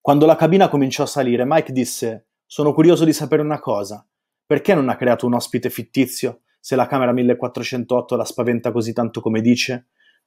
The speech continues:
A quel punto, mister Olin, perché non dichiarare che è la sua residenza?" "Forse perché temevo di essere accusato di frode, se non da chi è, se non da chi è responsabile di far rispettare le leggi statali e federali sui diritti civili.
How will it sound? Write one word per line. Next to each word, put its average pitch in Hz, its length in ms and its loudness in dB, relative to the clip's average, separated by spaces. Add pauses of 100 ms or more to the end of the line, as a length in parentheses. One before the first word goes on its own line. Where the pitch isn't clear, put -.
(200)
A - 100 0
quel - 160 6
punto, 160 280 4
mister 131 320 4
Olin, 123 420 6
perché 131 260 -2
non 139 160 2
dichiarare 135 460 2
che 135 80 -4
è - 20 0
la 127 100 0
sua 131 160 -2
residenza?" 123 720 0 (840)
"Forse 170 340 0
perché 120 240 -4
temevo 127 320 0
di 131 60 2
essere 131 260 0
accusato 123 400 -4
di 135 100 0
frode, 104 480 -4 (280)
se - 200 -2
non 156 180 4
da 147 120 4
chi 143 160 2
è, 123 320 2
se - 140 -8
non 151 200 0
da 135 120 0
chi - 140 -4
è 123 60 2
responsabile 131 600 -4
di 127 80 -2
far 123 180 -6
rispettare 123 460 -4
le 120 160 2
leggi 123 300 0
statali 131 400 -2
e 127 60 -2
federali 123 420 0
sui 127 160 -10
diritti 120 320 -2
civili. 104 520 -4